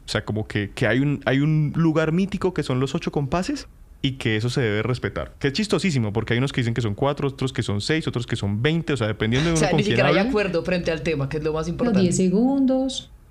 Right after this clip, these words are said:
Speaker 1: Diez segundos, cinco segundos. No, no, no, no, no, es brutal. Y, digamos, Moni lo había señalado en ese capítulo anterior,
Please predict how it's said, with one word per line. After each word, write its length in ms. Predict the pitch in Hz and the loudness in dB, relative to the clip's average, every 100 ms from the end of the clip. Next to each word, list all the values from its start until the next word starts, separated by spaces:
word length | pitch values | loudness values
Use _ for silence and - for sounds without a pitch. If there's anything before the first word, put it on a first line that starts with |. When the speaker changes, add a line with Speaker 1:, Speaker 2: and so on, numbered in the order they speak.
| - - - - - - - - - - - | -20 -20 -20 -20 -20 -20 -20 -20 -20 -20 -14
Speaker 1:
Diez 280 | - 135 131 | -2 0 2
segundos, 540 | 147 139 175 190 175 170 | 2 2 2 2 2 0
cinco 260 | 139 139 | 0 -2
segundos. 600 | - 120 160 160 156 - - - - - - | -2 0 0 0 -2 -8 -20 -20 -20 -20 -8
No, 320 | - 196 226 | 0 2 4
no, 120 | 214 | 4
no, 120 | 202 | 4
no, 140 | 196 190 | 2 2
no, 200 | 151 87 | 0 0
es 120 | 127 | 0
brutal. 380 | 147 156 107 - - - - | -2 -2 -4 -6 -18 -20 -6
Y, 340 | 170 196 208 - - | -2 0 -2 -10 -4
digamos, 400 | 127 120 98 - - - | 0 0 -2 -10 -10 -2
Moni 280 | 143 175 | 2 2
lo 80 | 185 | 2
había 140 | 185 151 | 2 2
señalado 500 | 156 170 147 135 139 | 2 2 2 2 2
en 80 | 151 | 0
ese 140 | 147 | -2
capítulo 400 | 151 135 127 143 | -2 -2 -2 0
anterior, 500 | 151 113 127 202 | 0 0 0 -2